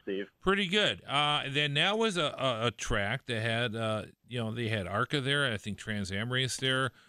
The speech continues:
Speaker 2: What, what, what's going on with that? Uh, wha-, what's the status at that racetrack?
Speaker 1: So right now I'm at an S C C A, uh, Formula, uh, weekend. So, like, Atlantic,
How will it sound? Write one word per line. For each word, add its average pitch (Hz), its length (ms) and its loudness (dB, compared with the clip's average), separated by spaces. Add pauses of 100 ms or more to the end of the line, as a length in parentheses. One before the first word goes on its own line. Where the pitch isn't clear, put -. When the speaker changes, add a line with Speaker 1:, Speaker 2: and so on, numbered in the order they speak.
Speaker 2:
What, 123 240 -4
what, 143 180 2
what's 175 260 -2
going 175 260 2
on 160 180 2
with 107 160 -2
that? 92 240 0 (260)
Uh, 98 140 -8
wha-, 104 160 -10
what's 123 220 -2
the 135 60 0
status 123 440 -2
at 107 120 -10
that 95 120 -6
racetrack? 98 460 -4 (1120)
Speaker 1:
So 147 280 8
right 135 220 8
now 139 140 2
I'm 143 160 4
at 110 80 8
an 104 100 4
S 131 220 6
C 147 220 0
C 131 180 2
A, 120 480 4
uh, 95 320 6 (260)
Formula, 113 600 6 (260)
uh, 95 320 8 (480)
weekend. 98 500 4
So, 95 180 4
like, 92 320 6
Atlantic, 110 480 6